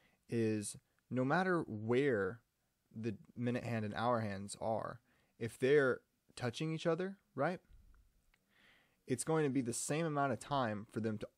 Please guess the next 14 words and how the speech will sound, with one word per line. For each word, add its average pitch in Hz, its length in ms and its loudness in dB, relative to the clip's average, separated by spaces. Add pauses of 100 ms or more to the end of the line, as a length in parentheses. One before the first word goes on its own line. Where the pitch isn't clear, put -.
(160)
go 110 100 -4
all 113 220 0
the 110 80 -2
way 110 100 4
around 104 260 -2
and 101 140 -6
meet 107 160 -2
up - 140 -8 (120)
if 117 140 -4
they 120 120 0
start - 300 4
from 107 140 -10
here, 107 240 -10 (180)
right? 113 240 0